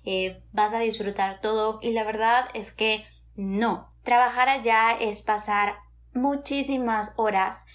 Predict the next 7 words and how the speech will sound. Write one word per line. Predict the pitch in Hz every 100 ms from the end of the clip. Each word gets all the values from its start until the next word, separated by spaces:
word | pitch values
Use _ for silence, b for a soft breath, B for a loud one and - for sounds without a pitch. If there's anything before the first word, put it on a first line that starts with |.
| B B
bajo | - 208 220
el | 208
sol, | - 208 196 190 B B B
en | 214
el | 214 202
calorón, | 202 202 196 202 202 202 B B B
sudando, | - - 208 202 202 208 202 202 208